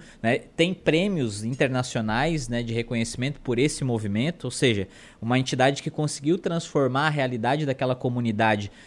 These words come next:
que era uma comunidade das mais violentas, né, das, das mais perigosas da cidade, das mais carentes, e hoje em uma das mais promissoras da cidade. Isso é importante salientar.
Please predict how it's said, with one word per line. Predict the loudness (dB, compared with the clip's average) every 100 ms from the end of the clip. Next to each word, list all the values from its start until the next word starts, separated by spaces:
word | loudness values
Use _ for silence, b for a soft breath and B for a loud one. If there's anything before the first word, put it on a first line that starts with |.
| 0
que | 4
era | 4
uma | 2 -2
comunidade | -2 -2 0 0 0
das | -2 -2
mais | 0 0 2
violentas, | 2 4 4 0 -2 -4 -4 b b -2
né, | 0
das, | 2 2 0 -2
das | 0 2
mais | 2 0
perigosas | 2 0 4 4 2
da | -2
cidade, | -2 -2 0 2 0
das | -2 -4
mais | -4 -4
carentes, | 0 0 2 -2 -6 -10 b -12
e | -6 -6 2
hoje | 6 8 6 0
em | -4 -4
uma | -2 0
das | 0 -2
mais | -2 0 2 0
promissoras | -2 -2 -2 -2 0 0
da | -2
cidade. | -6 -4 -2 0 -2 -6 b b -8
Isso | -2
é |
importante | -2 0 -2 0 -2 0
salientar. | 0 0 0 -2 2 2 0